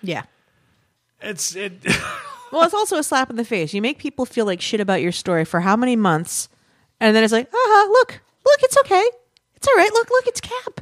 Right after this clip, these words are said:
Speaker 1: It's okay.
Speaker 2: Uh,
Speaker 1: It's gonna
Speaker 2: yeah.
Speaker 1: be fine."
Speaker 2: Yeah, this is a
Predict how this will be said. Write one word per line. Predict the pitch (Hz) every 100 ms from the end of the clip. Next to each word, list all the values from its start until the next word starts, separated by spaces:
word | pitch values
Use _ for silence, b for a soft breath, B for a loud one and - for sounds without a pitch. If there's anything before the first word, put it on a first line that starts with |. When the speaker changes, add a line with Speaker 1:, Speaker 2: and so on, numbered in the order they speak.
| -
Speaker 1:
It's | -
okay. | 539 - 427 403 320 247 403
Speaker 2:
Uh, |
Speaker 1:
It's | 220 -
gonna | 269 453
Speaker 2:
yeah. |
Speaker 1:
be | 381
fine." | 403 403 427 339 220 196
Speaker 2:
Yeah, | 233 262
this | 226 262
is | 294
a | 247